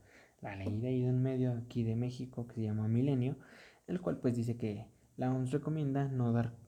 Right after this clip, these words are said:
carácter obligatorio a la vacuna del covid diecinueve. Entonces, pues, cada quien, cada quien se vacuna, cada quien se inyecta lo que quiere, ¿ok? Y bueno, eh, también, mm, me da muy, mucho gusto que,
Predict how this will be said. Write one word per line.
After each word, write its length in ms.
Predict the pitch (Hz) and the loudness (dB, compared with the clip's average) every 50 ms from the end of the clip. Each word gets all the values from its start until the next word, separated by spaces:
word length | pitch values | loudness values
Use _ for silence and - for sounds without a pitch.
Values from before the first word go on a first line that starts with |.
| - - - - | -20 -20 -20 -4
carácter 520 | - 135 120 117 117 117 - - - 117 | 0 2 4 4 2 2 0 -2 0 2
obligatorio 720 | 117 113 110 120 127 123 135 135 - 165 160 135 123 135 147 - - - - - - | 2 4 2 2 2 0 0 0 2 2 2 4 4 2 0 -4 -8 -16 -20 -14 -10
a 80 | 107 | -8
la 140 | 110 101 101 | -6 -4 -4
vacuna 340 | 104 98 - - 101 98 101 | -6 -6 -6 -4 -4 -4 -4
del 100 | 98 98 | -4 -4
covid 220 | 98 - 104 110 | -4 -4 -2 0
diecinueve. 480 | 117 131 147 - 214 262 262 247 202 151 | 0 0 0 -2 -4 -4 -4 -4 -6 -4
Entonces, 480 | 147 139 139 - 135 123 127 - 123 - | -6 -6 -6 -4 -6 -6 -6 -8 -10 -12
pues, 460 | - - - - - - - - - _ _ | -14 -18 -20 -20 -20 -20 -20 -20 -20 _ _
cada 280 | - 208 196 185 185 | -6 -4 -4 -4 -4
quien, 280 | 190 196 190 190 185 175 | -4 -4 -2 -2 -2 -2
cada 220 | 180 - 190 170 | -2 -2 -2 -2
quien 180 | - - 165 156 | -2 -2 -2 0
se 80 | - 123 | 2 2
vacuna, 480 | 107 104 - - 131 135 135 123 117 | 0 0 2 2 4 4 6 4 6
cada 240 | 117 156 151 139 123 | 8 8 8 8 8
quien 160 | 127 151 147 | 6 2 2
se 100 | 131 123 | 2 2
inyecta 360 | 113 113 135 131 131 - 110 | 2 2 2 2 2 2 2
lo 100 | 101 101 | 0 0
que 120 | - - - | -2 -4 -4
quiere, 320 | - - 120 113 104 98 | 2 4 4 4 4 2
¿ok? 140 | 98 - - 156 - - - - - - - - - - - - - - _ _ | 2 2 2 2 0 -2 -8 -16 -16 -14 -12 -12 -12 -12 -14 -16 -18 -20 _ _
Y 80 | - 131 | 2 4
bueno, 280 | 123 123 117 117 113 117 - - - - - | 4 6 4 4 2 0 -4 -12 -18 -6 0
eh, 600 | 143 120 117 113 113 113 113 110 110 113 110 - | 2 4 6 6 6 6 4 4 4 2 0 0
también, 600 | - - 117 117 117 123 131 127 123 127 127 - - - - - - - _ _ _ | 2 4 4 6 6 6 6 6 6 4 2 -2 -8 -16 -20 -20 -20 -20 _ _ _
mm, 600 | - 131 120 117 113 113 113 110 107 107 104 104 104 101 - - _ _ _ _ _ - | -4 -2 0 2 2 0 0 0 -2 -2 -2 -4 -6 -6 -10 -14 _ _ _ _ _ -2
me 140 | 131 123 120 | 0 2 2
da 120 | 120 120 | 4 2
muy, 500 | 123 123 123 123 127 131 131 131 131 131 | 2 2 2 2 2 2 0 0 0 0
mucho 300 | 127 127 131 127 127 131 | 2 2 0 0 0 2
gusto 360 | 127 127 120 123 - 135 127 | 2 2 2 0 -2 -6 -8
que, 340 | 127 - 113 110 107 104 - | -6 -6 -6 -6 -6 -6 -8